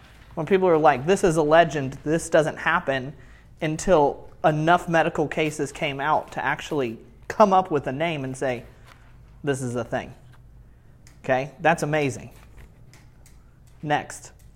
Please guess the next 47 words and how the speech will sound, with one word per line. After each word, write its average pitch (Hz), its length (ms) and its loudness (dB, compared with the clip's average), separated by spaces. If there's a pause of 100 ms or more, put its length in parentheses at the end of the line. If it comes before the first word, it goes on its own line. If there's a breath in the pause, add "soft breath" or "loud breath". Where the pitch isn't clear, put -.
(580 soft breath)
John 175 320 6
nineteen 175 420 0
one 196 160 4
says, 147 220 2
"Pilate 208 460 6 (500 loud breath)
took 208 240 4
Jesus 202 500 0
and 143 160 -2
scourged 208 560 6
him." 120 240 -6 (420 loud breath)
So 185 140 4
the 139 140 2
beating 180 460 0
that 147 140 -2
they 151 120 2
were 135 100 0
talking 135 380 -4
about, 127 280 0
a 151 60 0
lot 165 260 4
of 214 100 2
times 160 520 2 (680 soft breath)
when 151 520 0 (500)
people 196 260 2
would 160 140 4
be 151 140 0
beaten 156 540 -2
before 175 360 0
they 175 120 4
were 139 120 2
crucified, 202 760 -2
people 196 260 0
didn't 165 180 -4
even 135 220 -4
make 165 220 0
it - 100 -10
to - 80 -14
the 127 100 -6
cross. 175 420 0
They 151 140 -2
would 127 200 -4
bleed 160 320 2
out 151 340 0
because 139 240 -2
of 123 80 -6
the 117 80 -6
beating. 120 480 -6